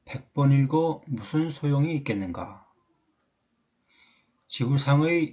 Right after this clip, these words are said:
모든 생명체를 창조하신 분은 사람입니다.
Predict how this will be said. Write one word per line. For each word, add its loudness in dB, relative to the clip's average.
모든 2
생명체를 -4
창조하신 2
분은 -2
사람입니다. -4